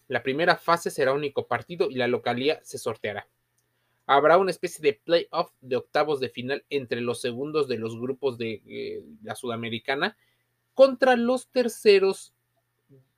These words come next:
mejor calificados de la Copa Libertadores.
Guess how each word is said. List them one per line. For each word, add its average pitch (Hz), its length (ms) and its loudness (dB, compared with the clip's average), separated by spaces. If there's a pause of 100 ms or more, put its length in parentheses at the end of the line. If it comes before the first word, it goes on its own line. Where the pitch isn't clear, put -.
mejor 143 400 -2 (460)
calificados 135 680 0
de 117 80 -6
la 110 220 -10
Copa 113 320 -12
Libertadores. 117 720 -8